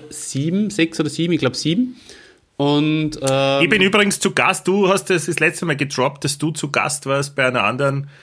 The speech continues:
Speaker 2: Silvestergala und ich kann jetzt schon droppen, ich bin zu Gast bei
Speaker 1: Ja.
Speaker 2: der Doppelgängerfolge bei dem wunderbaren Masters of the Universe Hörspiel Review Podcast He-Mans Machtschädel.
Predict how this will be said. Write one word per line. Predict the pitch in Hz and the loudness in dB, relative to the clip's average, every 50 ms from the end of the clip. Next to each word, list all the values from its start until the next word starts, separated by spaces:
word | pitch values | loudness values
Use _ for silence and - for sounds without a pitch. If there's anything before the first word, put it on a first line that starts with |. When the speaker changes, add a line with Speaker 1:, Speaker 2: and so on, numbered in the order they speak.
| - - - - _ _ _ _ _ _ _ _ _ - - | -20 -20 -20 -20 _ _ _ _ _ _ _ _ _ -18 -16
Speaker 2:
Silvestergala | - - - 123 147 196 196 - - - - 101 101 107 120 139 143 | -12 -8 -8 -4 -2 -2 -2 0 -2 0 0 2 2 2 2 2 2
und | 139 127 127 | 0 0 -2
ich | 160 | -2
kann | 147 - 156 143 | -2 -2 0 0
jetzt | 147 151 - | 0 -2 -2
schon | - 151 | -4 -4
droppen, | 143 - 131 139 139 - 139 131 143 | -2 -2 -4 -4 -2 -2 -4 -4 -4
ich | - 135 156 - - _ | -6 -10 -12 -12 -14 _
bin | - 135 139 156 151 147 | -6 -4 -4 -4 -4 -6
zu | - - 139 | -8 -10 -4
Gast | - 117 98 - - - - - - - - | -4 -2 -2 -2 -2 -4 -6 -8 -10 -8 -2
bei | 127 120 123 127 131 | 0 2 2 2 0
Speaker 1:
Ja. | 135 | 0
Speaker 2:
der | 135 135 135 135 135 135 135 131 131 131 135 135 | 0 0 2 2 2 2 2 2 0 0 -2 -4
Doppelgängerfolge | 143 - 180 208 - - 165 139 143 127 127 135 131 127 - 127 123 123 123 123 - 131 127 127 127 127 127 127 - - _ - _ _ _ _ _ - - - - - - _ _ | -2 -4 -4 -4 -2 -4 -2 0 0 0 2 2 0 0 2 2 2 2 2 2 2 4 4 4 4 4 2 0 -2 -6 _ -20 _ _ _ _ _ -20 -20 -20 -20 -20 -20 _ _
bei | - 117 123 | 0 0 2
dem | 120 131 123 127 120 110 | 2 0 0 0 -2 -2
wunderbaren | 123 139 156 156 143 143 127 120 123 127 123 127 120 | -2 0 0 0 0 0 2 2 2 2 2 0 0
Masters | 117 113 120 147 143 - - 143 143 143 | 2 2 2 0 -2 -2 -2 -2 0 0
of | 143 139 - | -2 -4 -4
the | - 127 123 | -2 -2 -2
Universe | 127 135 147 135 131 127 127 127 - - | 0 0 0 0 2 2 0 0 0 -2
Hörspiel | 131 107 131 139 139 - - 123 120 117 113 | 0 0 0 -2 -4 -2 0 0 0 0 0
Review | 110 123 147 156 156 - 131 123 127 127 120 123 _ _ _ _ _ - | 0 0 -2 -2 -4 -2 0 2 2 2 0 -4 _ _ _ _ _ -8
Podcast | - - 139 - - - - 131 113 101 95 104 110 110 - - - _ - - _ _ - _ _ | -6 -6 -6 -6 -8 -4 0 2 4 4 4 4 2 2 -2 -8 -12 _ -20 -20 _ _ -20 _ _
He-Mans | - - 147 160 160 160 156 151 147 147 143 - | -4 -2 0 0 2 2 2 2 0 0 0 0
Machtschädel. | 123 117 107 - - - - - - - 104 95 90 90 87 - - | 0 0 0 0 0 -4 -4 -2 0 0 2 0 0 0 -2 -6 -6